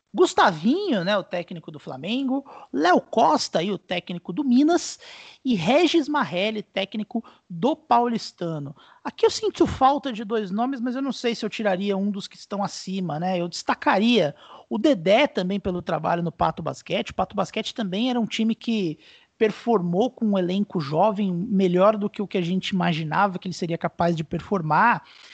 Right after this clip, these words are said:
E também o, o, o, o clássico Cláudio Mortari, né? A gente não pode esquecer que o São Paulo, é, é aí um, um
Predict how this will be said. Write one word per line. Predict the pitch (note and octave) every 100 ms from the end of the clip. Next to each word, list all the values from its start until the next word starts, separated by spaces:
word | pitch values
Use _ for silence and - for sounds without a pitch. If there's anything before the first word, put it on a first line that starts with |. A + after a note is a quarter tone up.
| - - -
E |
também | - G#4 G#3 A3+ E4+
o, |
o, | C#4
o, | G3+ A3+ - G3+ F#3 E3+ D#3+ D3 C#3 C3+ D#3
o |
clássico | - G3 G3 - - B3+ C#4
Cláudio | - G3+ G3+ F#3+ G#3+
Mortari, | A3 A#3 - E3+ D3+ C#3
né? | C3+ F3
A | D#3
gente | D#3+
não | G#3+
pode | G3+ F#3
esquecer | G3+ - F#3+
que | A3
o |
São | - G#3
Paulo, | F3 _ E3 D#3+ D#3 D3 - - - -
é, | D3 D3 D3 - E3+ F#3 E3+
é | -
aí | D#3+ D#3 E3
um, | D#3+ D#3 C#3+ C#3+ C3 B2+ B2 - _ -
um | E3 D#3+ D#3 D3+ D3 C#3 C3+